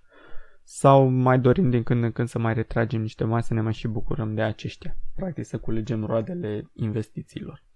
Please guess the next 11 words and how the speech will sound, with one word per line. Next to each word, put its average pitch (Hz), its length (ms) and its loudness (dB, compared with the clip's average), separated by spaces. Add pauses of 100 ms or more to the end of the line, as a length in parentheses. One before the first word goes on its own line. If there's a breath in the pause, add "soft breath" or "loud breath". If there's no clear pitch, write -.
(1300)
Uh, 127 260 -4
să 131 220 -2
trecem 135 340 -4
puțin, 120 400 -4
uh, 113 460 -4 (840)
uh, 131 440 -4
și - 240 -6
prin 117 300 -6
acest 110 360 -8
E 113 100 -4
T - 100 -14